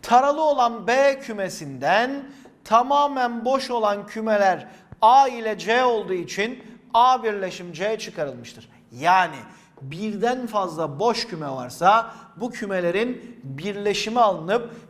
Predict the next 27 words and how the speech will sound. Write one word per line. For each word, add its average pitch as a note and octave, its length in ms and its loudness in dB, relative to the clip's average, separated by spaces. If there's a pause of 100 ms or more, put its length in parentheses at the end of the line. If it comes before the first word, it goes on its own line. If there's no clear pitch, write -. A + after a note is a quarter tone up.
gene C#4+ 320 6
taralı A#3 380 0
olan F#3+ 260 0
kümeden F3+ 540 -2 (260)
boş G#3+ 460 0
olan C#3+ 380 -6
küme G3+ 300 -8
çıkarılır. G#2+ 520 -14 (300)
Dikkat! D#4+ 520 0 (440)
C F4 340 0
kümesi C#4+ 460 -4
taralı C4 360 0
olduğu A#3+ 260 0
için G3 460 -8 (200)
C'den, F3 920 0 (340)
A D#4 320 4
ile C4+ 380 -4
B A#3+ 280 0
boş C4 260 0
olduğu A3 260 -2
için G3+ 680 -4 (140)
A C4+ 280 2
birleşim G3 540 -4
B A#3 180 -2
çıkarılmıştır. C#3+ 880 -12 (600)
A C#4+ 260 4
kümesi, F#3 600 -6